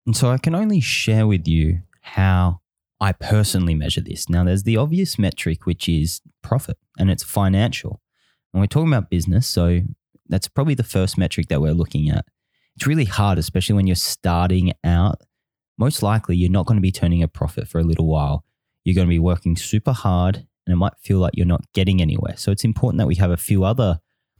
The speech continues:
I guess, metrics or milestones that we can measure against to see if we're improving. So what I personally do is I have four pillars, and I'm constantly assessing my decisions based on these next few pillars.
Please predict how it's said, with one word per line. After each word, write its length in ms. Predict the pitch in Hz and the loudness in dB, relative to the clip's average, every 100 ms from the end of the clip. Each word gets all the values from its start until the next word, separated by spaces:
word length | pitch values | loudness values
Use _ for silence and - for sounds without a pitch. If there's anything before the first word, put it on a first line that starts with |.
| _ _ _ _ - | _ _ _ _ -2
I 140 | 87 | 0
guess, 340 | 90 90 - 92 | 2 0 0 0
metrics 460 | 95 - 107 - | 0 0 -2 0
or 60 | 87 | 0
milestones 600 | 87 90 95 - 90 90 | 2 2 0 0 0 0
that 100 | 87 | 0
we 80 | 87 | -2
can 180 | - 87 | 0 2
measure 280 | 87 80 78 | 2 0 0
against 480 | 80 139 78 - | 0 0 0 -2
to 80 | - | -4
see 240 | - 87 80 | -2 0 0
if 100 | - | 0
we're 100 | 80 | -2
improving. 480 | - 82 71 - - | 0 -2 -4 -6 -6
So 280 | - 104 98 - _ _ | -2 0 -2 -6 _ _
what 120 | 131 | -4
I 60 | 190 | -4
personally 580 | - 123 110 - 95 90 | 0 0 0 0 0 0
do 200 | 80 80 | 0 0
is 140 | 82 | 0
I 100 | 92 | 0
have 220 | 98 101 | 2 0
four 300 | - - 92 | -2 -2 -2
pillars, 520 | - - 78 - - _ _ _ _ _ _ - | -2 -4 -6 -6 -12 _ _ _ _ _ _ -4
and 140 | 104 | 0
I'm 140 | 127 165 | 2 0
constantly 720 | - 123 123 - 113 98 92 | -2 0 0 0 0 2 2
assessing 720 | 82 - - 85 - 95 90 | 0 -4 -2 -2 0 0 2
my 180 | 82 87 | 2 2
decisions 640 | 80 - - 120 139 151 - | 0 -4 -2 0 2 0 -2
based 480 | - 90 98 - - | -2 -2 0 -4 -4
on 380 | 90 87 85 85 _ _ _ | 0 2 2 -2 _ _ _
these 260 | 92 87 - | -2 0 0
next 280 | 82 - - | -2 -2 -10
few 320 | - 87 76 | -6 -2 -2
pillars. 480 | - 156 - - | 0 -2 -2 -10